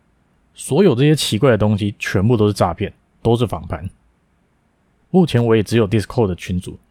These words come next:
专门给 Press Play 订阅户用的，其他那些全部都是假的。请大家小心，千万不要被骗。但是只要记得刚刚讲的那些，我不会主动私讯，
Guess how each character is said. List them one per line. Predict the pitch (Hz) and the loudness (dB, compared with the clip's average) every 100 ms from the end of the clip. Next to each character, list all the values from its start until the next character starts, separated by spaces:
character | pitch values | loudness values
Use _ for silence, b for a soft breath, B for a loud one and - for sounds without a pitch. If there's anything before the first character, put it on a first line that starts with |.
| _ | _
专 | - 127 | -2 2
门 | 131 | 2
给 | 117 | 0
Press | 95 117 | 0 -2
Play | - 117 | 0 -2
订 | 101 107 | 0 0
阅 | 101 90 | 0 -2
户 | 101 | -6
用 | 90 82 | -8 -10
的， | - - _ _ _ - | -14 -20 _ _ _ -10
其 | - 117 | -4 0
他 | 135 | 2
那 | 156 143 | 4 2
些 | - 113 - | 0 -6 -6
全 | - 107 | -4 0
部 | 135 | 2
都 | 113 | 2
是 | 110 | 0
假 | 92 82 | -4 -10
的。 | 90 - _ _ _ _ _ _ _ _ - | -14 -18 _ _ _ _ _ _ _ _ -6
请 | 104 | 0
大 | 123 | 2
家 | 147 | 2
小 | - 92 | 2 -4
心， | 90 104 117 | -4 -6 -4
千 | - 147 | 0 0
万 | 139 | 0
不 | 98 | 0
要 | 95 | -2
被 | 98 | -2
骗。 | 92 - 78 _ _ _ _ _ _ _ _ _ | -6 -10 -14 _ _ _ _ _ _ _ _ _
但 | 156 | 2
是 | 175 | 2
只 | - | 2
要 | 107 139 | 0 0
记 | - | 0
得 | 113 104 | 0 2
刚 | 117 | 2
刚 | 123 123 | 2 0
讲 | 87 | -2
的 | 85 | -2
那 | 98 | -2
些， | - 87 85 _ _ _ _ _ | -2 -6 -10 _ _ _ _ _
我 | 120 98 | -4 0
不 | 120 | 2
会 | 170 | 0
主 | 104 | 0
动 | 98 120 | 0 0
私 | - | 0
讯， | 101 107 | -2 -2